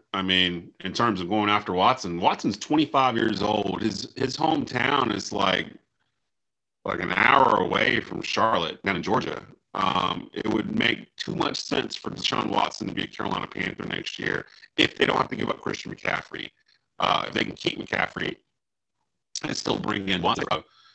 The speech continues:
I know people are hung up on this whole, it's gonna take three ones to get him and a couple of defensive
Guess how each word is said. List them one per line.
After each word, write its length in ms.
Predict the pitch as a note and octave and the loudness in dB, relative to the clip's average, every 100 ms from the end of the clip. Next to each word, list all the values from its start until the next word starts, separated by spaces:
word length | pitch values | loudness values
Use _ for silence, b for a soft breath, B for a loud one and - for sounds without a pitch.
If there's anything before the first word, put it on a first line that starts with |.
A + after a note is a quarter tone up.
| b | b
I 60 | A2 | 2
know 100 | G#2+ | 2
people 340 | - - G1+ | 2 -2 0
are 120 | - - | 0 2
hung 260 | G#2 - | 2 2
up 220 | - - | 2 0
on 120 | G2 G2 | -4 -4
this 220 | G2 G2 | -4 -6
whole, 720 | - G#2 G2+ G2+ G2 F#2+ - _ _ _ _ _ | -4 -2 0 0 -2 -4 -10 _ _ _ _ _
it's 100 | - | -8
gonna 220 | - G2+ | -6 -4
take 440 | G2 - - - - | -2 0 0 -4 -6
three 320 | - G#1+ G#2 | 0 0 0
ones 640 | G2+ G2 G2 G2+ - G2 | 0 2 2 2 -2 -4
to 140 | - G2 | -10 -12
get 320 | - G2 F#2+ | -4 -2 -2
him 320 | F#2+ F#2 F#2 | -2 -4 -6
and 80 | - | -8
a 40 | |
couple 360 | - - - - | -8 -8 -8 -8
of 80 | - | -6
defensive 340 | F#2+ - - | -8 -10 -12